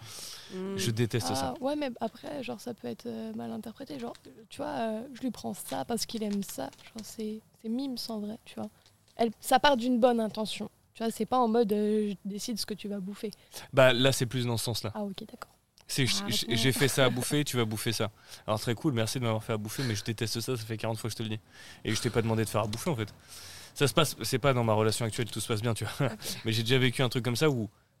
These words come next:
Speaker 2: bah, en fait, j'aime pas les parcs d'attractions. Bah, si tu vas aller dans un parc d'attractions, c'est moi qui te le dis.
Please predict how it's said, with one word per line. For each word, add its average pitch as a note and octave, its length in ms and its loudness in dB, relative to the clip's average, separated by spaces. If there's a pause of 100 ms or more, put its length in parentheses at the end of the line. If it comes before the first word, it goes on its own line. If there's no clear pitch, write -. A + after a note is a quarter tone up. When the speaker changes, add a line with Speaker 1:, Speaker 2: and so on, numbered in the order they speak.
Speaker 2:
bah, A2 80 2
en A2 40 2
fait, C3+ 140 2
j'aime A2 160 0
pas B2+ 100 -2
les A#2 80 2
parcs A2 180 0
d'attractions. A2+ 440 -2 (320)
Bah, G#2+ 100 -4
si D#3+ 160 -2
tu - 120 -4
vas A2 80 2
aller A2 120 0
dans A2 200 -2
un G#2 60 -4
parc G#2+ 140 -4
d'attractions, A2 380 -6
c'est - 120 -6
moi A2 100 -2
qui - 100 -10
te - 100 -10
le A2 100 -4
dis. - 40 -8